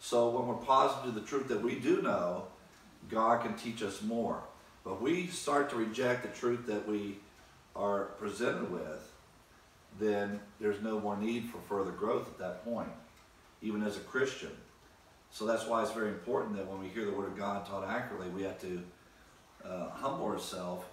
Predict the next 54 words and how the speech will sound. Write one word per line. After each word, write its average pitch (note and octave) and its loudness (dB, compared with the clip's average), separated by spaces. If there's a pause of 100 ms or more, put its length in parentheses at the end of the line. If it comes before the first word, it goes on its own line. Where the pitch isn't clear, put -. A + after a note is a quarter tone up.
(180)
accept - 2
what - -6
God A2+ 0
has A#2+ -2
to F#2 -6
say F#2 -6
above F2+ -6
our A2 0
opinion. F2 -8 (920)
And F2+ -6
therefore, G#2+ 0
once F#2 -2
we F#2+ -2
do G#2+ 0
that, G#2 0
we - -4
start G2 -2
to - -8
grow, F#2 -4
and F2 -6 (440)
God G2 2
can E2+ -6
give F#2 -2
us - -8
new A#2+ 2
truth. - -6
He G#2 -8
doesn't D3 -2
give E3 -2
us - -2
all B2 0
truth A#2+ -4
at G#2+ -6
once. A#2 -6 (1200)
You G2 -8
know, F2+ -4
we G2+ 2
don't G#2+ 0
have, A#2 4
like, G#2+ 0
a G#2+ -4
jump A#2 -2
drive G2 -2
we F#2+ -2
can G2 -8
plug G#2+ -2
into G#2 -2
our E2+ 0
brain G2+ -2
and F2+ -6
all F#2+ 0
of - -6
a - -10
sudden, F#2 -6